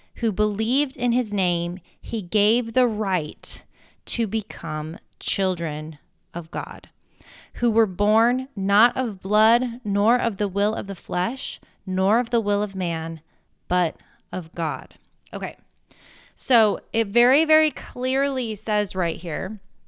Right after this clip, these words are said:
that <clears throat> for those who believe and receive him, receive him, that you are given the right to become children of God.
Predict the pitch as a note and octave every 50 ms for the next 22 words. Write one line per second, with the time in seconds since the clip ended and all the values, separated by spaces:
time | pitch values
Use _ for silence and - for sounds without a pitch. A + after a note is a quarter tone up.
0 | - - - - - - _ _ _ _ _ _ _ - - - - A3 G3 F#3+
1 | F#3+ - - _ _ _ - - C4+ C#4 B3+ A#3+ A3 G3+ - - G#3 G3+ G3+ G#3+
2 | A3+ B3+ C4 - - C4+ A#3+ F#3+ F#3+ G#3 G3+ F#3+ G#3 A3 G#3+ G3+ E3 D#3 E3 E3+
3 | - - - - - - - - - - - - - G#3 G3+ F#3+ F#3 F3+ F3+ F3
4 | - - _ _ _ - F#3 F#3+ G3 F#3 - - - - - C4 C4 C#4+ D4+ E4
5 | E4+ D#4+ - - - - - - C#3+ - - - F#3 E3+ - - - - - -
6 | F#3 F3 F#3+ F#3 - - - - - C4 C#4+ D#4 D#4+ E4 C4+ - - D#3 D3+ -
7 | - - - F#3 - - - - - - - - _ _ - G3+ G3+ F#3+ F3+ E3+
8 | - - - - F3 F3+ G#3+ A3+ A#3+ A#3+ A#3+ A#3+ A#3 G#3+ F#3 G#3+ G#3 G#3 G#3 G#3
9 | F#3+ E3 D#3+ E3 E3+ D#3+ D3+ C#3+ D3 D#3 - - - - - - - _ _ _
10 | _ _ _ _ _ _ _ - - - - A3+ F#3+ A3 G#3+ - - - - D#3+
11 | D3+ D#3 D#3+ - - - F3+ D#3+ D3+ D#3+ F3 E3+ D#3+ D3+ - - - - - -